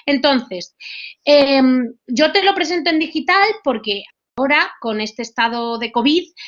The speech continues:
estamos trabajando en digital, pero que también lo puedes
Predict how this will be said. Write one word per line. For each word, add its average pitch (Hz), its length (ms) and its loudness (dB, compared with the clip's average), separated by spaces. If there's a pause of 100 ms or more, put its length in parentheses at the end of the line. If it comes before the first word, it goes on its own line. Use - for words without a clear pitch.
(160)
estamos 247 380 -2
trabajando 285 440 2
en 330 80 2
digital, 190 500 -4 (360)
pero 370 240 2 (180)
que 320 160 2
también 262 380 0
lo 311 120 0
puedes 285 220 0